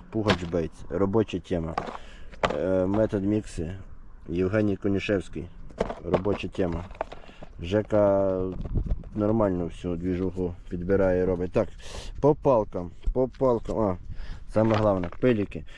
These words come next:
Вони не пиліки працюють, до речі, по пиліках я в минулих відео розказував вам, що є,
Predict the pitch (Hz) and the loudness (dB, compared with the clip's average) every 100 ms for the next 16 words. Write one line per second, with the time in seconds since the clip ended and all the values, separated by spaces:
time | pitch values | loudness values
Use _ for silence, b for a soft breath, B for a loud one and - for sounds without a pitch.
0 | B 135 185 170 151 185 160 131 135 127 | B 2 4 4 4 2 2 2 2 2
1 | 110 131 127 113 107 - 120 - 180 160 | 4 6 4 2 -2 0 0 4 4 4
2 | 120 127 165 151 156 160 131 143 143 135 | 2 4 6 6 6 4 2 2 2 6
3 | 139 135 135 131 - 180 156 139 127 113 | 8 8 8 4 4 4 6 6 6 6
4 | 104 104 104 98 127 117 107 107 139 | 4 2 2 0 4 4 4 4 4